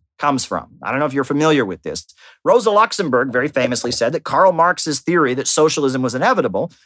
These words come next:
was not actually correct. We could have socialism or barbarism,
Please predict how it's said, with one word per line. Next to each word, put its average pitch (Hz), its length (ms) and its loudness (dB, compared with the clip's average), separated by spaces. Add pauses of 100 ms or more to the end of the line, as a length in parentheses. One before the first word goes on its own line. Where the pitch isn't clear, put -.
(100)
was 220 160 2
not 185 200 4
actually 160 340 -2
correct. 135 500 -2 (320)
We 165 80 -4
could 185 120 0
have 170 160 2
socialism 196 960 0 (640)
or 190 140 2
barbarism, 165 800 0